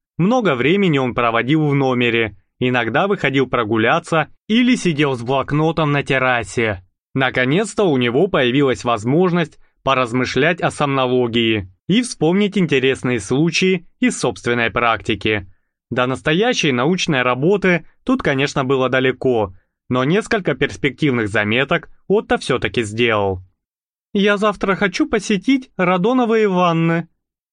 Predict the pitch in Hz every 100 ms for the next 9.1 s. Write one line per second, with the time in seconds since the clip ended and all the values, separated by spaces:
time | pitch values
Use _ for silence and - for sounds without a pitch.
0 | - 131 120 - 151 143 139 139 135 131
1 | 123 120 123 120 _ _ 127 127 208 220
2 | 170 135 - 139 135 131 120 120 156 -
3 | - _ 175 190 220 220 214 190 139 -
4 | 113 110 113 107 127 107 135 123 104 123
5 | 110 110 104 - _ _ _ _ 208 214
6 | 285 302 196 - 165 - 175 165 175 170
7 | 165 175 170 180 170 170 165 - _ _
8 | _ _ _ 117 113 98 113 - - 95